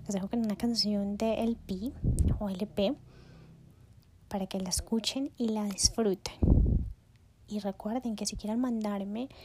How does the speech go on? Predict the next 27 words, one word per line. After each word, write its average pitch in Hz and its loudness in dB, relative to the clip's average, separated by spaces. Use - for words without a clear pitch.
algún 247 0
mensajito, 220 -2
si - -6
quieren, 214 -2
eh, 190 -6
tener 190 -6
una 208 -4
charla 226 0
así 226 -2
como 240 -4
un 214 -6
cafecito, - -6
aquí - -10
estamos 202 -4
en 226 -2
Ceviche 214 -4
con 226 -6
Café 220 -6
para 226 -2
compartir 220 -6
con 220 -4
ustedes. 208 -4
Vamos 208 0
a - 2
empezar 226 0
a 208 0
mandar 208 -4